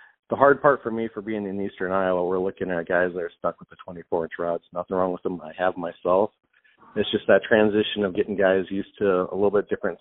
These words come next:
styles and tactics for fishing, um, than what they're used to. So we-, we're kinda covering the, the micro rods, a little bit shorter to the, the twenty-four to twenty-eight inch rods,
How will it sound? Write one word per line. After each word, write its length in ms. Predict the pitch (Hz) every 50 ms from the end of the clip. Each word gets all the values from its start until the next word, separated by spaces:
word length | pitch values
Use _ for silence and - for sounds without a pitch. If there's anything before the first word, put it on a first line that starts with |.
| _
styles 460 | _ - 95 95 95 95 95 98 95 -
and 100 | 92 87
tactics 440 | - - 90 90 - - 98 90 - - - - _
for 360 | - 92 92 92 92 90 -
fishing, 420 | - 101 95 - 107 101 104 107 104 - _ _ _ _ _ _ _ _ _ _ _
um, 300 | - 92 92 95 90 90
than 140 | 95 92 92
what 120 | 90 85
they're 100 | - 98
used 300 | 92 90 92 92 - -
to. 220 | - 107 101 104 101 - -
So 420 | - 101 95 92 92 92 90 - -
we-, 120 | 101 95 - -
we're 140 | 104 101
kinda 240 | - - 107 104 95 -
covering 300 | 110 104 101 107 101 98
the, 180 | 95 90 90 -
the 100 | 101 104
micro 380 | 92 92 98 101 - 113 104 98
rods, 340 | 101 104 101 98 101 101 101
a 160 | _ _ -
little 140 | 95 92 92
bit 60 | - -
shorter 280 | - 95 95 98 95 - _
to 160 | - 92 87 82
the, 160 | 85 87 85 _ _ _ _ -
the 80 | 85 -
twenty-four 560 | - - 92 90 - _ - 95 92 90 92
to 200 | - 87 80 82 - -
twenty-eight 360 | - 92 92 85 82 90 82
inch 160 | 92 92 90 - - -
rods, 300 | 85 87 87 87 87